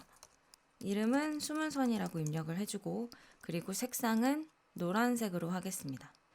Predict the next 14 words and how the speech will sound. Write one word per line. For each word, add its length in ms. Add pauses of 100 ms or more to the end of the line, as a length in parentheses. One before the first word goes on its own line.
(220)
그리고 280
여기서 280
이제 200
히든 320
선은 260
저희가 340
선 200
종류를 400
바꿔줘야겠죠. 840
그래서 540 (280)
선 260
종류 540 (280)
클릭을 380
해주시면 640